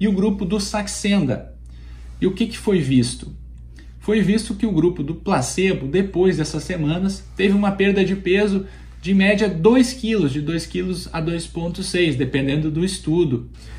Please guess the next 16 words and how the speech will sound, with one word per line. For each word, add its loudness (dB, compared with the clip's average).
E 4
o 2
grupo 2
do 0
Saxenda, 0
de -2
seis 2
a 2
oito 4
quilos, 0
a 4
média 2
da 0
perda 0
de -4
peso. 0